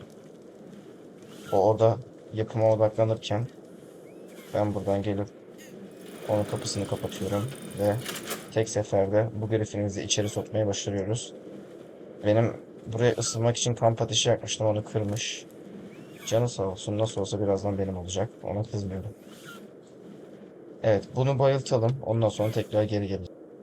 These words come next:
Evet, bu grifinimizi de güzel bir şekilde baymayı başardık.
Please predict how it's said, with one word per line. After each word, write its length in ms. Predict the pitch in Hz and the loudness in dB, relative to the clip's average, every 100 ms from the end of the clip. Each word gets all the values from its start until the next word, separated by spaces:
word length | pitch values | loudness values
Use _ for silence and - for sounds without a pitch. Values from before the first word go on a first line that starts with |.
| - - - - | -16 -18 -18 -4
Evet, 240 | 113 107 98 | 2 2 0
bu 160 | 113 120 | -2 0
grifinimizi 680 | 110 104 - 101 95 90 95 | 2 0 -2 -4 -2 -4 2
de 220 | 101 113 117 - 123 | 2 2 -2 -12 -8
güzel 300 | 107 101 98 | 0 2 2
bir 60 | |
şekilde 460 | 92 95 - 92 92 | 0 -4 -4 -4 4
baymayı 400 | 107 98 92 95 | 6 6 2 2
başardık. 600 | 104 - 107 98 107 - | 4 4 2 2 -4 -6